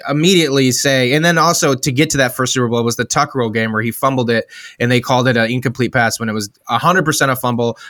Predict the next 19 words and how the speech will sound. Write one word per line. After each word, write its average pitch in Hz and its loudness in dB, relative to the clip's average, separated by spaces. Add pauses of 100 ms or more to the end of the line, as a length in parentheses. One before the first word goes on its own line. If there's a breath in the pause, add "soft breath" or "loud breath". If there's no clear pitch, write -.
a 120 -2
hundred 170 2
on 170 4
a 143 2
hundred 123 0
times. 113 -2
It 117 -2
was 120 -2
the 120 0
worst 135 0
call 120 2
of, 113 -2 (220)
in 127 -4
maybe 139 0
the 120 0
history 127 -2
of 110 -4
sports. - -8 (300 loud breath)
So 160 0